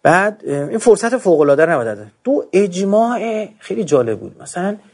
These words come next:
تو شورای امنیت اینا حتی به بیانیه نرسیدن. شما برید مثلاً موضع‌گیری روسا رو ببینید، موضع‌گیری، اه، چینی‌ها رو ببینید. حالا اینکه مثلاً یه کشوری مثل کره و اینا حرف بزنه، اون که طبیعیه، اینا نوچه‌های امریکان. خب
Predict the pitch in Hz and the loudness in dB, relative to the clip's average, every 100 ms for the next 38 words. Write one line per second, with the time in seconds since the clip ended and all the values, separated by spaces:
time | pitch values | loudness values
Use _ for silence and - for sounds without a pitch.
0 | _ _ _ _ _ - 220 - 180 170 | _ _ _ _ _ -6 -6 2 4 4
1 | 180 226 170 170 165 175 202 208 208 226 | 4 2 0 -4 -2 -4 -6 -8 -6 -2
2 | 240 240 165 170 156 156 185 226 240 - | 0 0 0 2 2 0 -2 -2 -4 -6
3 | 117 - - 175 202 196 160 170 196 185 | -10 -12 -4 2 2 2 -4 -2 0 0
4 | 165 151 151 185 170 - 151 160 156 143 | 0 -2 0 0 0 -2 -2 -2 -2 -4
5 | 123 127 127 151 160 - _ _ _ _ | -6 -6 -4 -2 -4 -8 _ _ _ _
6 | - 120 127 131 120 120 156 147 143 135 | -6 -6 -2 0 2 4 2 2 0 -4
7 | - 202 220 220 214 190 185 202 196 190 | -4 0 2 2 -2 0 -2 -2 -4 -2
8 | 180 185 185 190 180 - _ _ - 156 | 0 0 -2 -2 -4 -8 _ _ -2 2
9 | 147 185 175 175 175 143 151 151 190 175 | 4 4 2 0 0 -2 -6 -6 -4 -4
10 | 156 143 147 127 139 120 101 110 113 110 | -8 -2 -2 -2 -2 -4 -4 -8 -10 -12
11 | - 123 135 139 123 143 135 160 117 104 | -8 0 2 2 0 2 4 4 2 -4
12 | 104 92 - - - 147 180 | -12 -14 -14 -14 0 0 0